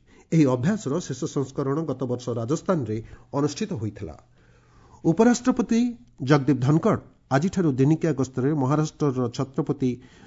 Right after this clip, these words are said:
ସମ୍ଭାଜୀନଗର ଗସ୍ତରେ ଯାଇଛନ୍ତି। ଏହି ଗସ୍ତ ସମୟରେ ଉପରାଷ୍ଟ୍ରପତି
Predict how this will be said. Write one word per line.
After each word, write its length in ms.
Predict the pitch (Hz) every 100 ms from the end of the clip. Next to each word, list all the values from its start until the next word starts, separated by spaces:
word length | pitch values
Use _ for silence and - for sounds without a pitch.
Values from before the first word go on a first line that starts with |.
| - -
ସମ୍ଭାଜୀନଗର 680 | 147 156 202 190 151 139 120
ଗସ୍ତରେ 300 | 120 - 120
ଯାଇଛନ୍ତି। 540 | 151 160 113 117 98 90 -
ଏହି 140 | 123 110
ଗସ୍ତ 180 | 120 - 110
ସମୟରେ 280 | 117 117 120 160
ଉପରାଷ୍ଟ୍ରପତି 640 | 143 127 123 123 113 113